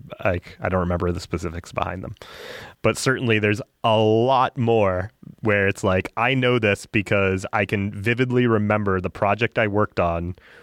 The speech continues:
where we had this problem and I solved it after talking to Sean or somebody else about it, and they showed me this thing, and here it is, I have the source code,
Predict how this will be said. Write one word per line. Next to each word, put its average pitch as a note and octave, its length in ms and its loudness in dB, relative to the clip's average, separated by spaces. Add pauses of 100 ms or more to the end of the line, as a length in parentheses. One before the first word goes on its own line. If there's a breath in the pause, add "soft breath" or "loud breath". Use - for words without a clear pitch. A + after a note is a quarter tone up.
(120 loud breath)
where F#2+ 160 2
we F2+ 100 0
had G#2+ 300 -2
this A2 140 -2
problem F2 600 -2 (400 loud breath)
and F#2+ 160 -2
I F2+ 100 0
solved G2 420 0
it F#2 80 0
after F2+ 280 -4
talking G#2 380 -2
to G2+ 340 0 (100)
Sean G2 420 2
or F2+ 140 -4
somebody A2+ 340 2
else G2 260 0
about F#2 280 0
it, F#2+ 160 0
and F#2+ 140 -2
they F#2 80 0
showed G2 240 -2
me G#2 80 0
this A2+ 180 -2
thing, G#2 420 0 (380 loud breath)
and G2 380 0
here B2 260 2
it A#2 80 2
is, G#2+ 240 2
I G2+ 120 2
have G#2+ 160 0
the A2 100 2
source A2+ 260 0
code, G2+ 420 2